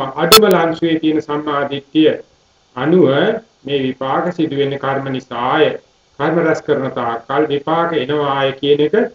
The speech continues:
උපමා අලංකාර වශයෙන් පෙන්වලා දෙනවා. මේ අනුව කෙනෙකුට පුළුවන් කර්ම රැස් කිරීම නතර කරොත්, අඩු කළොත්, නැත්නම් හොඳ කර්ම කළොත් හොඳ විපාක ලබා ගන්න පුළුවන් කියන තරමට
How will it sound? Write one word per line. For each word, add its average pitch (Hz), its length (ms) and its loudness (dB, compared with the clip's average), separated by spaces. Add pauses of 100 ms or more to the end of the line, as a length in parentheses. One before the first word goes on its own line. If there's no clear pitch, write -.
(300)
උපමා 147 460 0
අලංකාර 131 500 -2
වශයෙන් 151 440 0
පෙන්වලා 117 400 0
දෙනවා. 110 340 -6 (1500)
මේ 175 160 2
අනුව 185 240 6
කෙනෙකුට 165 440 2
පුළුවන් 151 420 4 (680)
කර්ම 160 240 0
රැස් 160 260 2
කිරීම 143 440 2 (680)
නතර 147 500 0
කරොත්, 151 360 4 (520)
අඩු 156 300 2
කළොත්, 139 400 4 (540)
නැත්නම් 147 380 -2
හොඳ 170 320 0
කර්ම 175 380 2
කළොත් 135 360 0 (400)
හොඳ 156 120 -2
විපාක 147 560 0
ලබා 160 340 2
ගන්න 147 260 0
පුළුවන් 143 440 2
කියන 139 180 -4
තරමට 143 500 -4